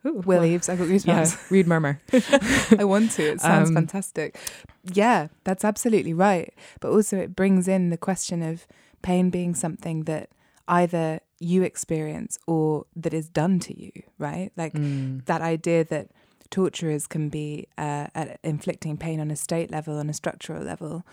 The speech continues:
Speaker 2: or on a very interpersonal level, um, puts us right in this space of, like, I don't know, like, when you think of pain, do you think of pain that is emerging organically from the body, or do you think of pain that is being done to you by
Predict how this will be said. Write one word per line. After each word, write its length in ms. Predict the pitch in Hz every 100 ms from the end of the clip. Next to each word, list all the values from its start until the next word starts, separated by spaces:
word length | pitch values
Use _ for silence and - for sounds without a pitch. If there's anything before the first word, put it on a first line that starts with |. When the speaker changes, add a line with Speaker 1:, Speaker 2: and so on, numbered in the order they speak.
| - _ -
Speaker 2:
or 120 | 165
on 80 | 151
a 60 |
very 440 | 151 156 147 143 - -
interpersonal 720 | 160 147 - 160 - 147 147
level, 440 | - - 113 170 _ - _ -
um, 460 | 151 151 151 147 - _ _ _ _ _ _ _ _ - 180
puts 220 | 190 -
us 160 | 160 147
right 420 | 165 175 180 165
in 160 | - 151
this 180 | 147 - _ _ _ -
space 640 | - - 170 185 160 -
of, 140 | 147
like, 420 | 156 - - - _ _ _ _ _ _
I 80 | 175
don't 100 | 185
know, 140 | 190
like, 180 | 151 147
when 120 | 170
you 120 | 175 175
think 180 | 190
of 120 | 180 -
pain, 480 | 170 165 156 156 160
do 100 | 160
you 120 | 156
think 220 | 170 165
of 180 | 160 151 -
pain 320 | 170 160 156
that 120 | 156
is 160 | 151 151
emerging 480 | 151 156 151 151 151
organically 500 | 151 156 165 - 165
from 160 | 160
the 80 | 156
body, 300 | 160 160 202
or 60 | 214
do 100 | 175
you 40 |
think 200 | 156 156
of 100 | 151
pain 260 | - 160 151
that 120 | 156
is 100 | 151
being 200 | 151 147
done 280 | 147 156 156
to 160 | -
you 260 | 165 160 147
by 380 | - - -